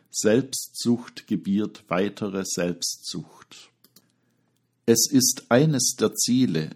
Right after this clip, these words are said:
lassen Sie mich sagen, eine der Pflichten der theosophischen Bewegung, den Menschen die einfachen Regeln der Vernunft zu zeigen.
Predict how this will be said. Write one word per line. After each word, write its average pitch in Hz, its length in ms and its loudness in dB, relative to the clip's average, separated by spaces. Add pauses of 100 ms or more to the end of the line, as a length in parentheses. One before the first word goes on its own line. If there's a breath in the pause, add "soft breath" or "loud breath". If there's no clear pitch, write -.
(120)
lassen 104 360 2
Sie 131 160 2
mich 131 220 -2
sagen, 107 600 2
eine 113 320 2
der 98 160 -2
Pflichten 113 760 -4
der 90 180 -2
theosophischen 95 1000 -4
Bewegung, 95 840 0 (560 soft breath)
den 110 220 6
Menschen 127 580 2
die - 220 -6
einfachen 120 640 -2
Regeln 107 540 -2
der 95 120 -4
Vernunft 107 800 -4
zu - 220 -14
zeigen. 78 680 -8